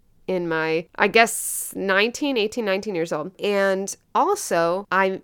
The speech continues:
committed to myself, "You are going to get your butt out of bed every morning and run." I was not a runner.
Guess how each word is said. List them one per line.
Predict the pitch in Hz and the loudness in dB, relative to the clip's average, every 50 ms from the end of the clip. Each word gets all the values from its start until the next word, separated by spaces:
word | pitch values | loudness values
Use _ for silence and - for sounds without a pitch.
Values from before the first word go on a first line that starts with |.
| _ _ | _ _
committed | - - 202 202 190 185 226 294 330 311 | -6 -4 -2 0 0 0 0 0 -2 -4
to | - - 254 233 | -4 -4 -4 -2
myself, | 233 233 254 277 269 - - 175 175 170 185 - - | 0 0 0 0 -2 -2 0 0 0 0 -2 -4 -6
"You | 185 190 208 226 | -6 -4 2 2
are | 247 254 262 | 4 4 4
going | 226 220 214 214 208 208 | 2 0 0 0 0 -2
to | 208 196 | -2 -6
get | 175 165 196 196 202 - | -4 -2 0 0 0 0
your | - 254 240 | -2 -4 -2
butt | 202 208 202 196 | 0 2 2 2
out | 190 185 190 | 2 2 0
of | 190 190 | 0 -2
bed | 180 185 175 160 - | -2 -2 -2 -2 0
every | - 190 196 202 220 269 294 302 | 0 0 0 2 0 -2 -2 0
morning | 277 240 220 220 214 214 220 403 | 0 0 0 0 0 -2 -2 -2
and | - 202 196 190 185 | -2 -4 -2 0 0
run." | 180 160 139 135 160 165 - _ | 0 0 0 -2 -4 -8 -6 _
I | 175 185 | 0 0
was | 190 202 208 202 | 2 0 -2 0
not | 208 185 175 175 | 0 0 0 0
a | 180 | 0
runner. | 165 165 156 151 143 139 143 160 165 | -2 -2 -2 -2 -2 -4 -6 -6 -10